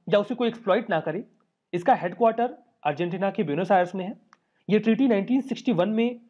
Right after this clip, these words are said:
इन्फोर्स हुई और फिफ्टी थ्री इसकी पार्टीज हैं। हमारा अगला आर्टिकल आइसबर्ग ए सिक्सटी एट ए के बारे में है।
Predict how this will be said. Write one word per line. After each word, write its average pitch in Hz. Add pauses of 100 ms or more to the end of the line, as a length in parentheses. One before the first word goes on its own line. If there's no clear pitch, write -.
(140)
इन्फोर्स 220
हुई 226 (340)
और 170 (220)
फिफ्टी 165
थ्री 208
इसकी 214
पार्टीज 180
हैं। 214 (220)
हमारा 202
अगला 202
आर्टिकल 208 (120)
आइसबर्ग 175 (200)
ए 196
सिक्सटी 214
एट 185
ए 196
के 170
बारे 127
में 127
है। 123